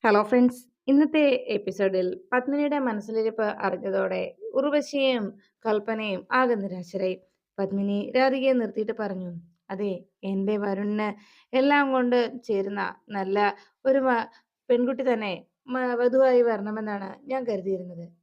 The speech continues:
എന്നാൽ ഇതിൽ രാധിക മോൾക്ക് എന്നെ സംബന്ധിച്ച്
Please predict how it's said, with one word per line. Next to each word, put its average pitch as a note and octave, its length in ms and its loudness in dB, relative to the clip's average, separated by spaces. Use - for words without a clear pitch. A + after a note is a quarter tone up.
എന്നാൽ F3+ 320 -8
ഇതിൽ G3+ 400 -4
രാധിക A#3+ 360 2
മോൾക്ക് B3+ 460 2
എന്നെ D4+ 260 -2
സംബന്ധിച്ച് A#3+ 680 -2